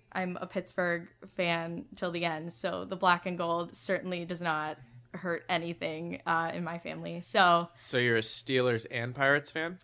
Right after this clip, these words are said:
Speaker 1: And Penguins.
Speaker 2: And
Speaker 1: Mostly
Speaker 2: Penguins.
Speaker 1: Penguins.
Speaker 2: Okay.
Speaker 1: Yeah.
Speaker 2: So question really quick. Um,
Speaker 1: I like Stanley Cup, so.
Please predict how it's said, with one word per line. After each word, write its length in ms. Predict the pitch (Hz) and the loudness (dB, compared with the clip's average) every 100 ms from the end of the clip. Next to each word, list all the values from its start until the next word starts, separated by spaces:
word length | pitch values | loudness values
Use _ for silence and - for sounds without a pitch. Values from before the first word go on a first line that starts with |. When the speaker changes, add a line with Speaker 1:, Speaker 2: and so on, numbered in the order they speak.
| _ | _
Speaker 1:
And 240 | 202 196 190 | 0 2 0
Penguins. 500 | 190 180 156 151 170 | -2 -2 -2 -4 -4
Speaker 2:
And 180 | 120 214 | -2 6
Speaker 1:
Mostly 460 | 226 240 370 - | 8 8 6 4
Speaker 2:
Penguins. 580 | 214 214 208 180 156 160 | 4 2 4 4 2 2
Speaker 1:
Penguins. 20 | |
Speaker 2:
Okay. 280 | 156 160 113 | 6 6 6
Speaker 1:
Yeah. 380 | 180 170 151 165 - - | 6 6 4 0 -4 -8
Speaker 2:
So 240 | - 170 | 4 4
question 480 | 170 175 170 175 139 | 6 4 6 4 2
really 200 | 131 127 | 2 2
quick. 340 | 131 123 - 147 | 2 -2 0 2
Um, 440 | 135 131 117 113 - _ - | 6 6 4 -2 -14 _ -2
Speaker 1:
I 100 | 196 | 2
like 160 | 196 | 2
Stanley 340 | - 190 185 175 | 0 -4 -4 -4
Cup, 320 | 175 170 - | -6 -6 -10
so. 380 | - 175 170 | -12 -8 -8